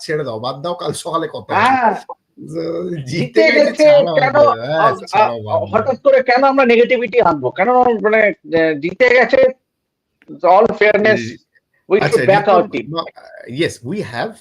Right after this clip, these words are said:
Speaker 1: throughout। রিতম Mitra Bolchen, "Shubman গিল নকআউটে perform করে না। What about Kuldeep Yadav?" Yes, Mama, this is another factor I wanted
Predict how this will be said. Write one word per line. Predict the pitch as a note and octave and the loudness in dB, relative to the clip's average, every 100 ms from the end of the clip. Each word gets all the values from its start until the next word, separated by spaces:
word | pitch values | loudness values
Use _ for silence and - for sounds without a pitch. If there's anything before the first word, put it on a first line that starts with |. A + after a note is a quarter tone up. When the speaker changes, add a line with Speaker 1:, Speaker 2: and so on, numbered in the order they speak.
| _ - | _ -18
Speaker 1:
throughout। | B2 B2 G#3+ F3+ | -8 -6 -6 -8
রিতম | D3 A3 | -8 -8
Mitra | G#3+ G#3 A#3+ | -8 -10 -10
Bolchen, | F3+ F3+ G#3 | -8 -8 -10
"Shubman | F#3+ E3 D#3+ G#3 G#3+ | -12 -12 -10 -10 -10
গিল | G#3+ | -8
নকআউটে | F3 E3 F#3 | -8 -6 -8
perform | G3+ D#3 D#3+ E3+ | -8 -10 -10 -12
করে | D3+ C#3+ | -10 -8
না। | C3 | -10
What | B2 | -12
about | B3+ D4 | -12 -14
Kuldeep | - E3+ - E3+ F3+ G3+ C3+ | -16 -20 -14 -10 -10 -10 -8
Yadav?" | B2 G#2 G#2 | -8 -8 -6
Yes, | F3+ G3 A#2 | -4 -6 -8
Mama, | F#2+ - _ _ | -14 -16 _ _
this | A#3+ D4 | -10 -8
is | A#3 | -6
another | C4 E4 - | -6 -10 -12
factor | - B3+ A#3+ | -12 -8 -8
I | D#3 | -8
wanted | E3 | -10